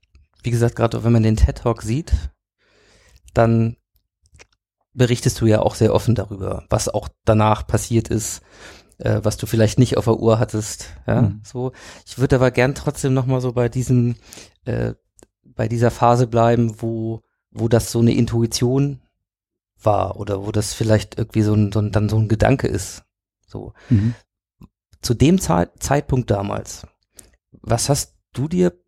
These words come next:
Speaker 1: persönlich davon versprochen? Also für die Organisation hast du ja schon gesagt, geht's darum, die, die beste, also wie, wie überall im Bereich auch von Talentmanagement und Personalentwicklung und den Themen, mit denen ihr euch beschäftigt, eigentlich die,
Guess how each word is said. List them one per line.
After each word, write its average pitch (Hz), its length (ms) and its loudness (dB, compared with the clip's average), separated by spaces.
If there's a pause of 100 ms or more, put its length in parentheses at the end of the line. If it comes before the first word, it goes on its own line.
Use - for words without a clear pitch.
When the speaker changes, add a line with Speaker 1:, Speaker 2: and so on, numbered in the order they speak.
(240)
Speaker 1:
persönlich 131 380 2
davon 101 280 -4
versprochen? 101 600 -16 (380)
Also 113 160 -10
für 113 160 0
die 117 120 2
Organisation 117 500 2
hast 143 160 -2
du 131 60 -2
ja 127 80 -2
schon 127 220 -2
gesagt, 120 400 -2
geht's - 300 -8
darum, 110 460 0 (680)
die, 113 100 -6 (160)
die - 80 -4
beste, 117 560 2 (1200)
also 110 220 0
wie, 113 240 -2
wie 117 240 -2
überall 123 500 2
im 120 120 2
Bereich 113 360 0
auch 113 120 -8
von 110 260 0
Talentmanagement 113 800 0
und 110 140 -4
Personalentwicklung 113 960 0
und 110 100 -4
den 107 120 -4
Themen, 117 240 -2
mit 110 100 -2
denen 113 140 0
ihr 110 40 0
euch 107 100 -6
beschäftigt, 110 440 -4
eigentlich 107 200 -2
die, 107 220 -10